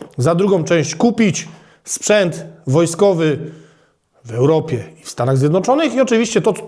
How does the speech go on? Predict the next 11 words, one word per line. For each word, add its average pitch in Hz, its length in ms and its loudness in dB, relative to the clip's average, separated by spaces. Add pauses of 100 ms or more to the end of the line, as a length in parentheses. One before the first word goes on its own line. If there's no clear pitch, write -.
część, 214 280 0
co 185 140 2
kupimy, 233 440 2
też 214 240 0
przekazać 175 420 0
Ukrainie. 156 420 0 (500)
Także 269 280 2
tym 320 400 0
kredytem 262 580 2 (1700)
z 165 120 4
Ukraińcami 247 800 0